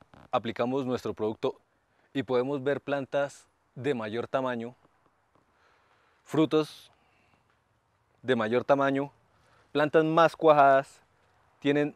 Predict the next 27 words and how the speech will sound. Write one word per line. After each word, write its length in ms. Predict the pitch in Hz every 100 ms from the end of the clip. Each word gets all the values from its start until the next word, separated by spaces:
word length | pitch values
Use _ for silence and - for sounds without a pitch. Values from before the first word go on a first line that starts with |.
| _
más 240 | 139 147 -
cantidad 320 | 143 123 120
de 80 | 127
frutos 500 | 135 - 135 - - _ _ _
por 180 | 127 120
racimo 500 | 104 - 127 131 131 _ _ _ _ _ _ _
y 120 | 123 120
vemos 260 | 123 135
plantas 540 | - 139 123 131 131 131
más 220 | 131 127
vigorosas, 580 | 127 110 131 95 - _ _ _ _
porque 220 | - 117 117
nuestro 220 | 104 110
producto 460 | 110 107 - 135 - _
tiene 360 | 127 123 123 - -
dos 300 | 117 147 120
bacterias, 640 | 120 - 120 85 - _ _ _ _ _ _ _ -
una 180 | 139 156
que 140 | 127
es 80 | 117
solubilizadora 800 | - 147 127 123 117 113 135 156
de 80 | 156
fósforo 420 | 160 - 151 -
y 180 | 135 113
otra 280 | 107 113 117
que 360 | 104 98 98
es 200 | 107 -